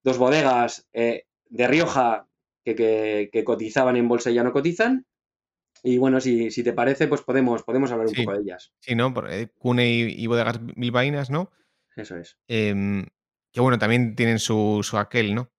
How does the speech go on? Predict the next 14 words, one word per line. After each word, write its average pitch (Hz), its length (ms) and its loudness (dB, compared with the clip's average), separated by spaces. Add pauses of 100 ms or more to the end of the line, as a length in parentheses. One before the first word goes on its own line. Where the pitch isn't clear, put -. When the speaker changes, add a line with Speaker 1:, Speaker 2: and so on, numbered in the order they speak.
Speaker 2:
Que 104 320 -8 (400)
son 104 100 -10
casos 101 520 -12
particulares. 113 600 -2 (800)
Pero, 104 600 2
¿qué, 113 220 -4
qué 117 140 0
nos 117 160 0
puedes 117 200 0
decir 110 200 -10
de, 110 460 -2
de - 60 -
estas 113 220 -10
comparables? 120 540 -4